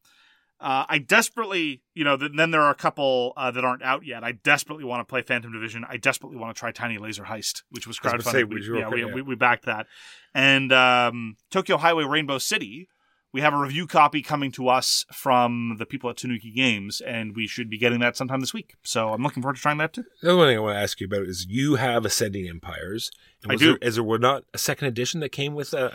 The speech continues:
Speaker 2: a, a map or something?
Speaker 1: No,
Speaker 2: A
Speaker 1: there
Speaker 2: new
Speaker 1: is
Speaker 2: map?
Speaker 1: talk. Uh,
Speaker 2: There's
Speaker 1: there
Speaker 2: talk.
Speaker 1: is a reprint and a redevelopment
Speaker 2: Ah.
Speaker 1: that is coming sometime, we are told.
Speaker 2: In the, in the smoky future.
Speaker 1: Yes.
Speaker 2: Anyway, S-, Ascending Empires is a flicking space game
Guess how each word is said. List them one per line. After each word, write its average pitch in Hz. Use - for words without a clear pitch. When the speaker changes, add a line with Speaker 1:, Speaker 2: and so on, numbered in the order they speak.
Speaker 2:
a, 107
a 95
map 98
or 156
something? 170
Speaker 1:
No, 143
Speaker 2:
A -
Speaker 1:
there 131
Speaker 2:
new 135
Speaker 1:
is 123
Speaker 2:
map? 117
Speaker 1:
talk. 160
Uh, 127
Speaker 2:
There's 139
Speaker 1:
there 143
Speaker 2:
talk. 143
Speaker 1:
is 135
a 143
reprint 131
and 123
a 120
redevelopment 131
Speaker 2:
Ah. 85
Speaker 1:
that 120
is 117
coming 127
sometime, 104
we 101
are 98
told. -
Speaker 2:
In 92
the, 85
in 92
the 87
smoky 95
future. 87
Speaker 1:
Yes. 120
Speaker 2:
Anyway, 131
S-, 101
Ascending 151
Empires 117
is 95
a 92
flicking 139
space -
game 82